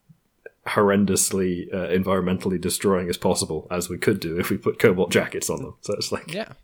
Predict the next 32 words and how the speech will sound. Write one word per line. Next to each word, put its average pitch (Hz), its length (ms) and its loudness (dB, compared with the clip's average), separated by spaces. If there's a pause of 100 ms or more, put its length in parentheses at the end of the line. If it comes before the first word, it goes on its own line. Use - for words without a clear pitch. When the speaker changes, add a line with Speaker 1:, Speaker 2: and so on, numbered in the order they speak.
(140)
Speaker 1:
<laughs> - 300 -20
Eh. 240 180 2
Speaker 2:
Ah. - 220 -6 (760)
You 139 80 -2
know, 139 120 2
at 151 200 -2
least, 220 260 6
Speaker 1:
Uh. 113 40 4
Speaker 2:
at 110 200 0
least 262 240 0
they're 185 160 0
thinking 151 560 -4
about 117 460 -2
the - 80 -8 (100)
ec-, - 280 -8
environment. 110 840 -4
So - 340 0
eco-friendly. 117 840 -4 (580)
I 143 60 -4
don't 190 160 2
understand 151 720 4
why 123 300 4
would, 117 280 -6 (100)
you 127 80 -10
know, 110 460 -6
like, 113 200 -6 (480)
all 131 240 2
those 127 340 -4 (140)
pro-environmental 131 840 4
groups 123 520 -4
would, 127 200 -10
um, 110 460 -2